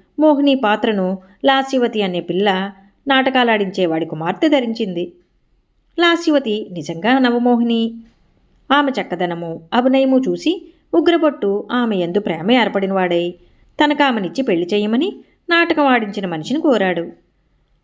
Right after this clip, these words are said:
ఆ దరిద్రుడికి అంతకంటే కావలసిందేముంది? అతను వెంటనే ఒప్పుకున్నాడు. లాస్యవతి రాడానగరపు రాజు చిన్న భార్య అయ్యింది.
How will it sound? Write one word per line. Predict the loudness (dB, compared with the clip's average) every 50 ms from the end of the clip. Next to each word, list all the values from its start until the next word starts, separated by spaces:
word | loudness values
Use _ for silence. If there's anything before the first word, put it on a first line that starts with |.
| _ 2
ఆ | 2 4
దరిద్రుడికి | 4 4 2 2 0 0 -2 -2 -2 -2 -4 -4 -4 -6 -8 -14 _ _ _
అంతకంటే | -14 -8 -6 -2 0 0 2 2 2 2
కావలసిందేముంది? | 4 4 4 2 2 0 -2 -2 0 2 2 4 4 4 4 4 4 4 4 2 0 -2 -8 -16 _ _ _ _ _ _ _ _ -2
అతను | 0 0 0 0
వెంటనే | 0 -2 -4 -6 -2 -2 0
ఒప్పుకున్నాడు. | 0 0 0 -2 -2 -2 -2 0 0 0 -2 -2 -4 -6 -12 _ _ _ _ _ _ _ _ _ _ _ 0
లాస్యవతి | 2 2 2 2 2 2 2 2 2 0 -2 -2 -4 -4 0
రాడానగరపు | 0 2 4 4 4 2 2 2 0 0 0 0 0
రాజు | 0 -2 -2 -4 -2
చిన్న | -2 -2 0 0 0
భార్య | 2 2 2 4 4 4
అయ్యింది. | 4 2 2 0 0 0 -2 -2 -4 -6